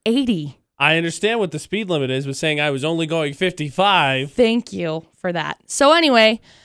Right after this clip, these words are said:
Speaker 1: I ended up getting, like, pulled into a semi, basically. And so I started to slowly transition out of the semi, and the road just pulled me across two lanes of traffic, almost into the median, which would have sucked.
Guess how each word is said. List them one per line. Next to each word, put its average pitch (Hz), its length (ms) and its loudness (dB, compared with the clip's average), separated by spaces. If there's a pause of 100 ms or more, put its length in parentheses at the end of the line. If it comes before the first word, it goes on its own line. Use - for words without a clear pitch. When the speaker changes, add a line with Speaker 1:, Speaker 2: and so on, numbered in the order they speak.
(220)
Speaker 1:
I 254 160 6
ended 254 180 2
up 240 80 0
getting, 240 260 2
like, 208 220 4
pulled 247 240 2
into 226 300 2
a 202 80 2
semi, 208 420 0
basically. 180 800 -2 (260)
And 185 100 -6
so 196 140 2
I 190 60 4
started 202 480 0
to 185 140 -2 (680)
slowly 196 760 2
transition 208 680 -2
out 202 320 2 (120)
of 202 100 -4
the 202 80 -4
semi, 202 500 -2 (540)
and 185 420 0 (240)
the 208 160 -4
road 190 300 0
just 185 240 -6
pulled 190 240 2
me 185 160 0
across 170 600 0 (240)
two 196 160 -4
lanes 170 260 0
of 160 60 -10
traffic, 165 480 -4
almost 170 340 -6
into 175 320 -6
the 165 100 -4
median, 160 500 -4
which - 380 -16
would 453 80 0
have - 80 0
sucked. 226 380 -2